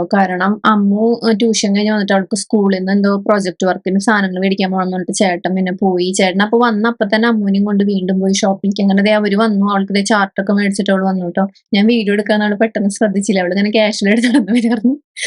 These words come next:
അതാണ് അവര് പതുങ്ങിയത്. അങ്ങനെ അവര് വന്നപ്പോ ദേ മാങ്ങ കൊടുന്നു ട്ടോ. നല്ല രസമുള്ള മാങ്ങയായിരുന്നു. അപ്പൊ ഞാൻ വിചാരിച്ചു എന്നാ പിന്നെ വൈകുന്നേരം ഒരു ഏഴര എട്ട് മണിയുള്ളിൽ ഞാൻ എന്റെ ബ്രേ-, ഏഹ്, സോറി, ബ്രേക്ക്ഫാസ്റ്റ്,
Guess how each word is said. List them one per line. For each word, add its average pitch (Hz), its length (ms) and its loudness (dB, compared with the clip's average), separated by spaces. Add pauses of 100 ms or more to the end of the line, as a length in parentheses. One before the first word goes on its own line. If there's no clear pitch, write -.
(140)
അതാണ് 214 240 4
അവര് 220 200 0
പതുങ്ങിയത്. 185 560 0 (380)
അങ്ങനെ 226 240 4
അവര് 240 180 2
വന്നപ്പോ 233 300 0
ദേ 214 140 2
മാങ്ങ 208 420 2
കൊടുന്നു 214 280 0
ട്ടോ. 190 140 0
നല്ല 190 340 2
രസമുള്ള 240 380 0
മാങ്ങയായിരുന്നു. 196 540 2
അപ്പൊ 190 120 -6
ഞാൻ 190 140 -2
വിചാരിച്ചു 202 220 0
എന്നാ 208 160 0
പിന്നെ 208 200 0
വൈകുന്നേരം 202 560 0 (260)
ഒരു 220 140 2 (200)
ഏഴര 226 300 0
എട്ട് 262 140 0
മണിയുള്ളിൽ 254 300 0
ഞാൻ 247 120 2
എന്റെ 240 140 2 (100)
ബ്രേ-, 226 220 0
ഏഹ്, 226 220 0
സോറി, 196 240 -2
ബ്രേക്ക്ഫാസ്റ്റ്, 190 540 -4